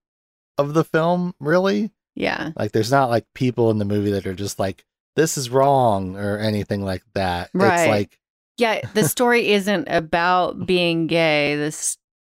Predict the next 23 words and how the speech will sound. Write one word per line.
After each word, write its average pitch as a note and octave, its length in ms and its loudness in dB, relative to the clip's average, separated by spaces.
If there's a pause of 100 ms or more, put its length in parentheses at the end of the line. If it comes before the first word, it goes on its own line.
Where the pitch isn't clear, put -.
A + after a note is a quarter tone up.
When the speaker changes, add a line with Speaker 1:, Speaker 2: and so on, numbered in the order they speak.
(400)
Speaker 2:
it's F3+ 180 -4
just F3+ 240 -2
that F3 240 0 (480)
the F3 60 -2
m-, D#3+ 300 -2
main D3+ 240 0
characters C#3+ 540 -8
are D3 200 -8 (200)
gayish. - 540 -2 (180)
Speaker 1:
<laughs> - 60 -4
Gayish. E3 840 0 (680)
<laughs> - 80 -20
Speaker 2:
It's G3 120 -2
just G3 180 -2
a E3 60 0
fact, F3+ 420 -2 (140)
uh, D#3+ 120 0
just E3 300 -2
a D#3+ 60 -2
fact D#3 340 -4
about - 320 -4
them. - 260 -10 (160)
Speaker 1:
Uh, G#2 800 -2